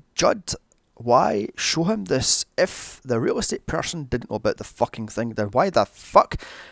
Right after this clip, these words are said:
did Judge, Judd, rather, tell him of the bloody area? He wakes up in bed, all is calm, but oh no, he has soil on his feet. How, what does it all mean?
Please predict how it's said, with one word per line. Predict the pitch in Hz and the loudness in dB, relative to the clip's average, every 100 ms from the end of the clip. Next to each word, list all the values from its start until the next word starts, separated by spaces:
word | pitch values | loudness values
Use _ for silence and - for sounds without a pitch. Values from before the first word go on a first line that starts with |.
| - | -4
did | 165 143 | -4 -4
Judge, | - 123 139 - - _ _ - | 2 2 2 -6 -10 _ _ 0
Judd, | 107 - - | 0 0 0
rather, | 101 139 - _ | 2 0 -4 _
tell | - 147 | 4 6
him | 147 147 - - | 4 0 -2 2
of | 120 127 | 2 2
the | 110 | -2
bloody | - 101 104 - | -4 -4 -4 -2
area? | 120 185 139 - - _ _ _ _ _ _ _ _ _ _ _ _ | -2 0 -2 -2 -12 _ _ _ _ _ _ _ _ _ _ _ _
He | - 220 | 4 4
wakes | - - | 4 0
up | - | -2
in | 208 | -4
bed, | - - 143 - - | 0 2 4 2 0
all | 101 98 123 | -2 0 0
is | - | 0
calm, | - 165 - | 0 0 2
but | 170 - - | 0 0 6
oh | 254 269 214 | 8 8 4
no, | 175 262 302 | 4 4 4
he | - - | -2 0
has | 240 | 2
soil | - 135 110 | 4 4 2
on | 110 | 0
his | 110 - | 0 0
feet. | - 262 - | -2 -8 -10
How, | - 247 | -2 0
what | 320 | 0
does | 330 | 2
it | - | 4
all | 190 220 | 6 4
mean? | 196 277 359 330 208 | 2 -2 -2 -4 -6